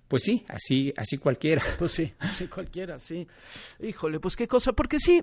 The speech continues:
Speaker 2: a-, ayer lo, lo comentábamos un poco el fin de semana, porque esto no va solamente sobre, digamos, no es que sea una especie de castigo al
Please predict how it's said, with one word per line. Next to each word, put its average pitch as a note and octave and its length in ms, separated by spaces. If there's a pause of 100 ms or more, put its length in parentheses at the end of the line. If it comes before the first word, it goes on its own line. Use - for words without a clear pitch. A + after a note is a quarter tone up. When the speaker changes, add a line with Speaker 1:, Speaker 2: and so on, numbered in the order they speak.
(100)
Speaker 2:
a-, G#3+ 60 (160)
ayer C4 200
lo, E4 160
lo G#3 100
comentábamos B3 520
un - 60
poco A#3+ 180
el A3+ 80
fin A#3 160
de A3+ 60
semana, A3+ 380
porque G#3+ 260
esto - 200
no D4 200
va G#3+ 160
solamente F3+ 640
sobre, D3 460 (420)
digamos, D3+ 360
no F3+ 100
es F3 100
que G3+ 100
sea E3+ 200
una E3+ 200
especie - 360
de D#3+ 60
castigo - 840
al C#3 380